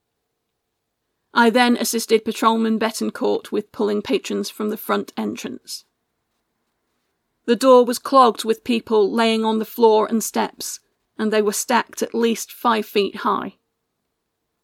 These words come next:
We removed several dozen more people with the assistance of several unknown civilians.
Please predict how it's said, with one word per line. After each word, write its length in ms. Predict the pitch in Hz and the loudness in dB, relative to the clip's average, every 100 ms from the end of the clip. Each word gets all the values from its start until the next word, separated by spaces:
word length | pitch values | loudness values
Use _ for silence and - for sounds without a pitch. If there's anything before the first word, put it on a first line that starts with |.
| _ _ _ _ _ _ - | _ _ _ _ _ _ 0
We 160 | 254 | 2
removed 420 | 254 247 240 226 | 2 2 2 0
several 420 | - 262 233 240 233 | 0 0 2 0 0
dozen 420 | 233 220 226 220 | -2 -2 -2 0
more 260 | 226 226 | 0 0
people 520 | 214 240 226 226 202 180 | -2 -2 -2 -2 -2 -2
with 160 | 202 | -2
the 100 | 208 | -2
assistance 560 | 214 214 214 - 208 - | -2 -2 -4 -4 -6 -6
of 140 | 208 | -6
several 520 | - 214 220 202 196 - | -2 -2 0 0 0 -2
unknown 540 | 220 214 208 202 196 | -2 0 -2 -2 -4
civilians. 760 | - 202 202 190 - 240 - | -6 -2 -2 -2 -6 -10 -18